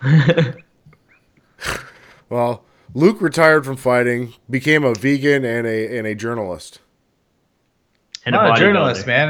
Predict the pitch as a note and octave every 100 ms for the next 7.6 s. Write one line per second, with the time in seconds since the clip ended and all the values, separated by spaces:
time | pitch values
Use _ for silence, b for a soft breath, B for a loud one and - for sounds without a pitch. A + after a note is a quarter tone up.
0 | B2+ A#2+ - F3 C#3 D3 D3+ G2 F#2 G#2
1 | B2+ C#3 G2+ A2+ B2 B2+ B2 A2+ G2+ G2
2 | - B B B - C#3+ C3+ A#2+ G#2 A2
3 | A#2+ A#2+ A2+ A2+ A2+ A2+ A2+ A2 A#2 A2
4 | G2 F#2+ B2 G#2+ G2+ G#2 A2 F#2+ - _
5 | - A#2+ A2 G2 - A2+ A2+ G#2+ G2+ G#2
6 | G2+ G#2 G#2+ G#2+ G#2 G2 - G#2+ - F#2+
7 | F#2+ G2+ A2 F#2 F2 A2